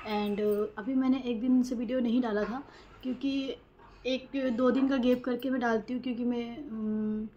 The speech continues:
मैं आपको वही बताना चाहती हूँ जो मतलब मेरे साथ हो रहा होता है। तो आज है, um, six April है, मई, sorry, April अभी just गया है तो अप्रैल ही मुँह में आएगा। तो मई start हो चुका है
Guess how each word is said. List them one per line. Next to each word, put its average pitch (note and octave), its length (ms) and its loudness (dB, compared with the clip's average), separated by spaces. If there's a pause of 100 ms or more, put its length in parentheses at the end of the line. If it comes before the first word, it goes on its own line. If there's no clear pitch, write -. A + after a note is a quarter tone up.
(1040)
मैं C4+ 160 10
आपको C#4 340 8
वही C4 180 6
बताना B3 360 2
चाहती A#3 320 0
हूँ B3 80 2
जो A#3 180 6
मतलब A3 320 2
मेरे A3 260 2
साथ A3 220 0 (360)
हो A3 140 4
रहा A3 120 4
होता F#3+ 240 0
है। A3 200 -4 (580)
तो A3+ 340 10 (160)
आज A3+ 260 4
है, A#3+ 320 2
um, G#3+ 680 -2 (460)
six C#4+ 380 0
April A#3+ 440 -2
है, C4 240 0 (140)
मई, A#3+ 360 2 (140)
sorry, G#3+ 480 0 (560)
April A#3+ 640 -6 (100)
अभी A3 280 -2
just A#3 300 -2
गया G#3+ 200 0
है A3+ 120 0
तो A3 120 -4
अप्रैल G#3 380 0
ही A3+ 80 2
मुँह G#3+ 220 0
में G3 60 -4
आएगा। F#3+ 220 -2
तो A3 140 -6
मई G#3+ 280 -2
start A3 420 -4
हो A3+ 60 -6
चुका G3+ 280 -4
है G#3+ 500 -8